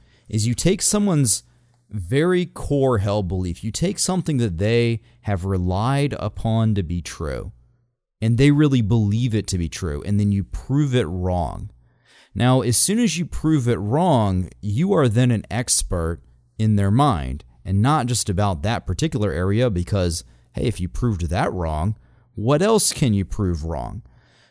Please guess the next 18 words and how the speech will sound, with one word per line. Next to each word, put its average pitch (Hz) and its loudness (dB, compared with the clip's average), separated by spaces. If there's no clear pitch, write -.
So 135 4
notice 175 4
how 143 4
Jordan 117 2
here 107 2
says, 117 2
"With 110 -2
respect, 131 0
your 156 4
clear 160 0
understanding 139 2
was 107 2
obviously 113 0
wrong." 131 0
And 135 2
at 170 -2
that 135 0
time, 110 0